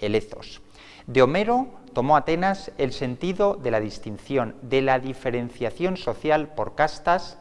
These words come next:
de la nobleza espiritual o arete anhelada por las élites. Y en Hesíodo se inspiraron para justificar la tendencia ateniense hacia la democratización, la dignificación del trabajo, la obligación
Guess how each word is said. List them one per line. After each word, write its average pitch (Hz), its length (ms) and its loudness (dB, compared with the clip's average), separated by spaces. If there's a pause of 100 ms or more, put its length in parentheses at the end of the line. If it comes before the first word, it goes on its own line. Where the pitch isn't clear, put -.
de 104 120 -6
la 98 100 -2
nobleza 123 360 -2
espiritual 113 680 0
o 135 80 2
arete 139 680 -2
anhelada 156 720 4
por 120 120 2
las 98 220 -2
élites. - 460 -8 (300)
Y 180 100 0
en 214 180 2
Hesíodo 190 640 0
se 202 140 -4
inspiraron 143 760 2 (280)
para 117 140 6
justificar 139 840 2
la 110 220 0
tendencia 113 600 -2
ateniense 139 880 -4 (120)
hacia 151 320 2
la 156 140 4
democratización, 113 1120 -2 (180)
la 120 200 4
dignificación 120 840 -4
del 113 160 -6
trabajo, 170 680 0 (100)
la 117 140 4
obligación 110 720 -2